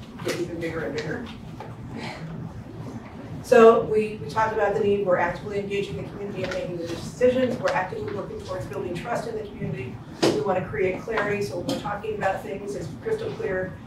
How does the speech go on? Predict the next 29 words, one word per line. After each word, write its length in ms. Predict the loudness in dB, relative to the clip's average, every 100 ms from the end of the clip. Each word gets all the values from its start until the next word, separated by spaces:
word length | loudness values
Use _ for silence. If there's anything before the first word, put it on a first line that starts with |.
| -12 -6
These 160 | -2
are 80 | 0
the 60 | 0
problems 360 | 2 2 0
we're 120 | -6
talking 320 | -6 -8 -6 -4
about, 200 | -2 0
these 200 | -2 -2
are 80 |
the 100 | -8
solutions 420 | -8 -4 -2 -2 -2
we're 160 | 0
offering. 480 | 0 -2 -6 -6 -6 -10 -12 -12 -4
And 200 | 0 0
we 60 | 2
wanna 140 | 2
make 140 | 0 -2
sure 220 | -4 0
that 140 | 2
whatever 240 | 4 2 0
we 100 | -4
do 140 | -4
addresses 340 | -2 -4 -4 -4
both 220 | -4 -4
campuses. 380 | -8 -8 -8 -10 -10 -10 -12 -12 -12 -12 -12 -12 -10 -10 -10 -10 -10 -10 -12 -12 -10 0
And, 280 | 2 2 0
uh, 220 | 2 2
with 200 | 0 -2
that, 360 | 2 2 2